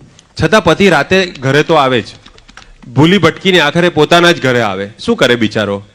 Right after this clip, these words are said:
જે ઘરમાં પોતાનો પાયજામો કે નાઇટ ડ્રેસ હોય એ જ ઘરે પાછા આવવું પડે ને. લગ્નના પંદરેક વર્ષ પછી અમારા હસુભાઈના પત્ની હેમાબેન એકવાર પોલીસ સ્ટેશને ગયા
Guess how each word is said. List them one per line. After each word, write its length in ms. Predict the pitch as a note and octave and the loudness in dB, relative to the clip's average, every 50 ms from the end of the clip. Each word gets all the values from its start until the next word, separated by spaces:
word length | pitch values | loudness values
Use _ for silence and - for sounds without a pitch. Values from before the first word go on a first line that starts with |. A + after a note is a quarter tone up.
| - - - - - - - | -20 -20 -20 -20 -20 -18 -8
જે 180 | A2+ A#2+ E3 E3+ | -2 0 2 2
ઘરમાં 360 | C#3+ D3 C#3+ C#3+ D3+ D3+ C#3+ | 2 2 0 2 0 0 0
પોતાનો 320 | C#3+ C#3 - C#3+ C#3+ C#3+ | 0 0 0 0 0 0
પાયજામો 500 | C#3 C3+ C3 A#2+ A#2+ A#2 C3+ C#3 C3+ C#3 | 0 0 0 0 0 0 0 0 0 -2
કે 120 | C3+ C#3+ C3+ | -2 -2 -2
નાઇટ 280 | B2 B2 B2 C3 B2 | -2 -2 -2 -4 -4
ડ્રેસ 260 | B2 C3+ C3+ C3 B2+ C#3 | -2 -2 -2 -2 -2 -2
હોય 140 | C#3 B2 | -4 -4
એ 240 | A2 G#2 G#2+ C#3 D3+ | -4 -4 -4 -4 -4
જ 80 | C#3+ C3+ | -4 -4
ઘરે 200 | C#3 C#3 C#3+ D3 | -4 -2 -2 -2
પાછા 300 | - C#3 B2 A#2+ - C#3 | -2 -2 -4 -4 -4 -4
આવવું 220 | C3+ C#3 C#3 C3+ | -4 -4 -4 -4
પડે 220 | - C#3+ B2+ A2+ G2+ | -6 -6 -6 -6 -8
ને. 80 | G2 F#2+ - - - - - - - - - - _ _ - - F3+ F#3+ G3 G3 F#3+ _ _ _ _ _ _ _ _ _ _ _ _ _ _ _ _ _ _ _ _ - | -10 -14 -18 -20 -20 -20 -20 -20 -20 -20 -20 -20 _ _ -20 -20 _ _ _ _ _ _ _ _ _ _ _ _ _ _ _ _ _ _ _ _ _ _ _ _ _ -4
લગ્નના 340 | C3 D3 E3 E3 G3+ G#3 G#3+ | -2 0 0 2 2 2 2
પંદરેક 480 | G3+ F3 F3 E3+ F3+ F#3+ G3+ G3+ - - | 2 2 2 2 2 2 2 0 0 0
વર્ષ 200 | F3 F3 F3 - | -2 -2 -2 -2
પછી 440 | - E3 D#3 - F#3+ G3 G3+ G3 F#3+ | -2 -4 -2 -2 -4 -4 -4 -6 -6
અમારા 360 | - D#3+ C3+ C#3 D3 D#3 D#3 | -6 -4 0 0 2 2 0
હસુભાઈના 580 | C#3 C3 B2+ A#2 D#3+ D#3 C#3 D3 D3+ D3+ D3+ | 0 -2 -2 -2 -2 0 0 0 0 0 0
પત્ની 340 | D3 C#3+ B2+ A#2 - D3 C#3+ | -2 -4 -4 -6 -4 -4 -4
હેમાબેન 420 | B2+ B2+ A#2+ B2+ C3+ C3 C3+ C3+ C3+ | -2 -2 0 0 0 0 -2 -2 -2
એકવાર 240 | C3 A#2+ B2+ C3 | -2 -2 -4 -4
પોલીસ 280 | B2 B2 A2 A2 A#2+ A#2+ | -4 -2 -4 -4 -4 -4
સ્ટેશને 380 | - - A2 - - G2+ G2+ G2 | -6 -8 -12 -10 -12 -14 -14 -12
ગયા 280 | F#2+ G2 - - A2 | -14 -16 -18 -18 -20